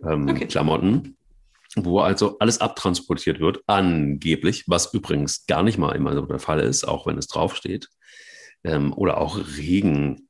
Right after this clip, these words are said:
Speaker 1: regenabweisend und du wirst, dein Körper bleibt trocken und so weiter, habe ich noch nie erlebt, ehrlich gesagt. Also wenn es mal richtig geregnet hat und, äh, selbst auf irgendwelchen Sachen stand es drauf,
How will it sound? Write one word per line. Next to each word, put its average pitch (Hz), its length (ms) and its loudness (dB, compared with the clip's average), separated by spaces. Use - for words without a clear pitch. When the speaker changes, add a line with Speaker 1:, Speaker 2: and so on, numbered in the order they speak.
Speaker 1:
regenabweisend 71 1000 -2
und 73 260 -8
du 80 80 -4
wirst, 82 280 0
dein - 140 -2
Körper - 240 -4
bleibt 78 260 -2
trocken - 320 -2
und 73 80 -2
so 71 100 -8
weiter, 69 340 -4
habe - 120 -18
ich - 100 -12
noch - 140 -12
nie - 120 -4
erlebt, - 260 -2
ehrlich - 200 -8
gesagt. 67 380 -4
Also 71 180 -6
wenn 73 60 -2
es 71 80 -6
mal 71 100 -2
richtig 71 240 -6
geregnet - 380 -4
hat - 140 -2
und, - 260 -6
äh, 85 140 -2
selbst 82 240 -6
auf - 180 -8
irgendwelchen 76 360 -6
Sachen 76 260 -4
stand 71 240 -4
es - 80 -10
drauf, 76 340 -2